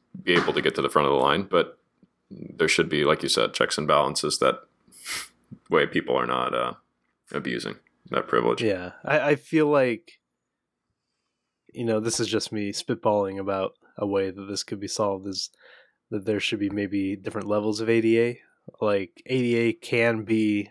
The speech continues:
Speaker 2: on the same level as press and premier, but, like, there should be maybe, like, a higher tier of A D A that's, like, wheelchairs and accessibility issues.
Speaker 1: Mm-hmm.
Speaker 2: Um, that, you know, they do need to get into their,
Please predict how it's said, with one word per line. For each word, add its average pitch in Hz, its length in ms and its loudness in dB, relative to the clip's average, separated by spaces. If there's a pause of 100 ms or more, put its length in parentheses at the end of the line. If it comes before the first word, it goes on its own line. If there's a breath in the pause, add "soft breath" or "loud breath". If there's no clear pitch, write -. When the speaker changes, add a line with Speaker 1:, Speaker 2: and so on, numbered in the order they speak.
(140)
Speaker 2:
on 107 120 -2
the 98 60 -6
same 110 240 -2
level 110 320 2
as 113 200 2
press - 540 0
and 107 500 -6
premier, 120 460 -2 (500 loud breath)
but, 107 340 2
like, 104 360 0
there 117 120 0
should 113 160 -4
be 104 120 -2
maybe, 101 260 -4
like, 98 180 -2
a 104 60 -2
higher 110 300 0
tier 113 240 -4
of 104 60 -6
A 110 40 -4
D 107 240 0 (100)
A - 40 -2
that's, - 220 -10
like, 98 240 -2 (540 soft breath)
wheelchairs 101 800 2
and 95 560 -6 (100)
accessibility 113 760 2
issues. 135 520 -2 (200)
Speaker 1:
Mm-hmm. 95 420 4
Speaker 2:
Um, 101 440 -4 (760 loud breath)
that, 107 180 0
you 110 100 -6
know, 98 380 -6
they 113 220 0
do 123 180 0
need 110 140 4
to 107 80 6
get 104 180 2
into 101 260 -4
their, 98 420 0